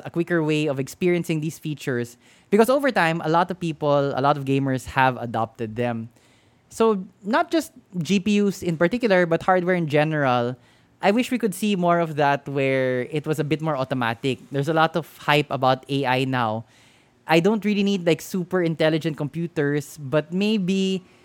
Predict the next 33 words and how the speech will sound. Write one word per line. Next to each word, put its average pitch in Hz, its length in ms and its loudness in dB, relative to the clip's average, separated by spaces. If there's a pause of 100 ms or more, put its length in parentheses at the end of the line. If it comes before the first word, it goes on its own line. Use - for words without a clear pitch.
(140)
something 202 640 2
that 170 200 2
can 151 440 0
do 180 360 2 (120)
general 165 440 4
tweaks 165 540 -4
for 143 240 2
me 170 420 0 (440)
rather 151 500 6
than 139 240 0
having 139 480 4
to 143 100 -6
be 135 120 -2
super 165 680 0
specialized, 139 800 0
super 143 220 -4
technical 139 400 -4
about 127 340 0
it 127 160 -4
and 117 140 -8
jumping 127 320 -4
into 113 160 -10
settings. 120 640 -4 (560)
Um, 123 320 2
that's 208 180 4
something 180 380 0
that 139 200 0 (140)
I 151 120 0
think 170 200 -4
a - 60 -2
lot 135 400 0
of 135 220 -4
users 135 800 -4